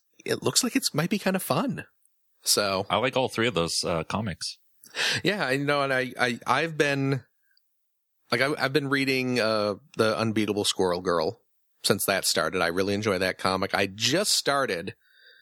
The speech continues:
Speaker 1: uh, like, a week or so ago, started, uh, reading Ms. Marvel, which is fantastic. I really dig that comic.
Speaker 2: Mm-hmm.
Speaker 1: Uh, and I, yeah, I haven't, like I said, I haven't read,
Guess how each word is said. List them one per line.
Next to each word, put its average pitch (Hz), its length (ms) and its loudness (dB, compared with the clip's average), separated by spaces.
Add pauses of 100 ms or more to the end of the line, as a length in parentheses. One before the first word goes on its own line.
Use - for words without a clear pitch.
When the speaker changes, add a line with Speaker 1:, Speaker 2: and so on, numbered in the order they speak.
(220)
Speaker 1:
uh, 104 180 4
like, 104 160 0
a 98 60 4
week 110 260 0
or 107 60 4
so 85 240 0
ago, 90 260 2
started, 95 640 0
uh, 95 180 2
reading 92 380 -2
Ms. 92 200 0
Marvel, 92 520 0 (800)
which - 480 2
is - 180 0
fantastic. 110 640 -2
I 90 40 2
really 104 400 -2
dig 92 220 0
that 92 220 0
comic. 76 420 -6 (160)
Speaker 2:
Mm-hmm. 98 220 0 (480)
Speaker 1:
Uh, 98 240 2
and 101 100 -2
I, 104 60 2
yeah, 113 180 0
I 104 60 -2
haven't, 147 340 -2
like 120 160 0
I 110 40 0
said, 107 140 0
I 104 40 0
haven't 123 260 -4
read, 107 440 0